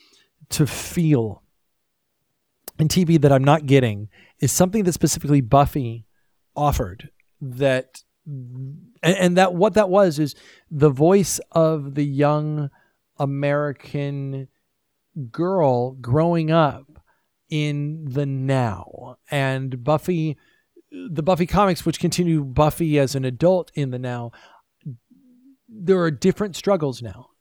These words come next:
that didn't exist before. Sexual assault has always existed, but being able to come out about it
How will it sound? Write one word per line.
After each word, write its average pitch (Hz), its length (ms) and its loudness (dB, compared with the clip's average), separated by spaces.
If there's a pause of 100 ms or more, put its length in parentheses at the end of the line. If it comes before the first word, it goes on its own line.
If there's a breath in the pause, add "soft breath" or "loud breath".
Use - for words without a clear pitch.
that 151 300 -2
didn't 147 240 0
exist 135 380 -2
before. 151 340 -6 (140)
Sexual 196 340 0
assault 175 300 0
has 151 160 -2
always 175 420 2
existed, 139 480 -2 (300 loud breath)
but 160 200 2
being 180 200 4
able 180 120 0
to 160 60 -2
come 156 220 -2
out 175 240 0
about 156 320 0
it 156 180 0